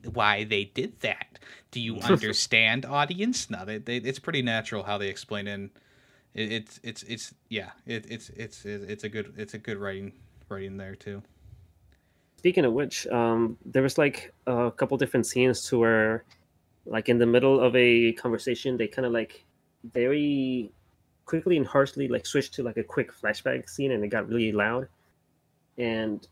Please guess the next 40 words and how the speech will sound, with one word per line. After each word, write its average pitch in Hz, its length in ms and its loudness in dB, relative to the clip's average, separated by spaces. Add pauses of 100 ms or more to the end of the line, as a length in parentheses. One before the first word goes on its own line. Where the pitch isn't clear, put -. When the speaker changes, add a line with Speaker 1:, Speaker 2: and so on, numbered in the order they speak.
(160)
Speaker 3:
I 131 100 0
didn't 180 180 2
feel 160 300 0
like 143 200 -2
it 139 60 0
was - 400 -4 (180)
necessary, 139 680 -2 (360)
but, 120 200 2
you 135 80 0
know, 113 140 0
I 110 120 2
guess 117 220 -2
it's - 100 -10
the 123 140 -2
movie's 127 280 0
way 120 120 4
of 113 120 -2
reminding 110 480 0
them, 110 220 -2
"Oh, 165 300 2
this 117 120 -8
is, - 220 -10
like, 107 180 -2
this 123 140 -10
person 123 280 -8
from 101 220 -10
this 185 200 -2
history, 143 280 -4
and 107 80 -2
they 123 200 -2
have 117 220 -6
this 170 160 -8
history 120 260 -4
with 107 120 -8
this 107 140 -8
character, - 280 -10
and 110 80 -8
blah, 117 100 -4
blah, 113 100 -6
blah." 127 220 -8